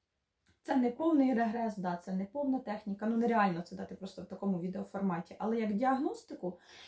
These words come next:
і зрозуміти, що було тоді, чи є тоді травми, чи їх немає, ця техніка просто супер підходить. Тому ось так. Е, в подальшому я теж планую записувати відео поки що тільки на рахунок травми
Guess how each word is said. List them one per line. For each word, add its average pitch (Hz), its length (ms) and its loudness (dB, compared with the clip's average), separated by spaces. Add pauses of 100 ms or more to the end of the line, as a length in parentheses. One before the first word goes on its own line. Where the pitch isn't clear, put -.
і 262 100 0
зрозуміти, 277 500 2
що 233 160 0
було 208 240 2
тоді, 247 480 -2 (200)
чи - 140 -4
є 247 200 2
тоді 302 360 2 (160)
травми, 180 480 2 (260)
чи - 180 -10
їх 196 220 -4
немає, 233 500 2 (260)
ця - 160 -8
техніка 226 440 -6
просто 196 300 -10
супер - 340 -10
підходить. - 520 -10 (1400)
Тому 311 300 0
ось - 240 -8
так. - 440 -6 (800)
Е, 240 200 0
в 220 140 -4
подальшому 240 840 0
я 220 80 -2
теж 226 320 -4
планую 220 380 0
записувати 202 600 -6
відео 196 360 2
поки 226 340 -2
що - 160 -12
тільки 247 380 -2
на 196 80 4
рахунок 202 420 -2
травми 196 440 0